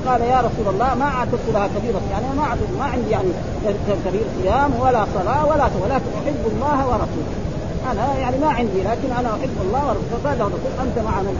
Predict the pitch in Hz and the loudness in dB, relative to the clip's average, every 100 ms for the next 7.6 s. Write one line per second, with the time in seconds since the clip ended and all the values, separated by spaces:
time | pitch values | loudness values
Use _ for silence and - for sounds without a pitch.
0 | - 180 180 - - - - 196 240 277 | -4 -2 -2 -2 -4 -4 -4 -2 0 0
1 | - - - - 185 196 190 190 202 214 | -2 -4 -4 -2 -2 0 -2 -2 -4 -2
2 | 330 214 226 - 269 277 269 - - 214 | -2 0 0 2 4 4 2 -2 -2 0
3 | 226 208 220 190 180 233 277 277 233 214 | 0 0 0 -2 0 0 0 0 -2 -4
4 | - 208 185 180 - - 196 269 226 185 | -2 0 0 0 -2 -4 -2 -2 0 0
5 | 190 254 254 208 196 - - - - 185 | 2 0 0 -2 -2 -2 -2 -4 -4 -2
6 | 196 185 185 185 - - 196 269 269 226 | 0 0 0 0 0 0 0 0 2 2
7 | 190 185 185 - 247 277 | 2 0 0 0 2 2